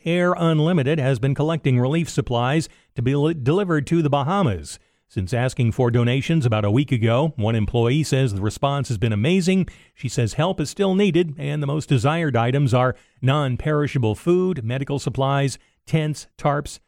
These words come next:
hammers, and nails. Some Volusia County businesses are in need of a post-hurricane bounce. The storm forced some owners to shut down operations until Dorian passed, and they're hoping to recover lost revenue.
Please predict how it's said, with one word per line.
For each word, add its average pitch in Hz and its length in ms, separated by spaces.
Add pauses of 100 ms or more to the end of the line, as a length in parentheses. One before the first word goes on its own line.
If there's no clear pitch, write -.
(120)
hammers, 120 380
and 131 300
nails. 113 640 (540)
Some 120 280
Volusia 139 480
County 156 340
businesses 147 680
are 139 120
in 135 140
need 160 200
of 127 100
a 127 80
post-hurricane 165 840
bounce. 151 480 (380)
The 107 80
storm 139 280
forced 156 360
some 160 180
owners 160 380
to 143 160
shut 170 280
down 175 240
operations 120 680
until 127 320
Dorian 123 500
passed, 139 500
and 120 140 (300)
they're 107 100
hoping 151 340
to 120 60
recover 117 500
lost 120 360
revenue. 131 460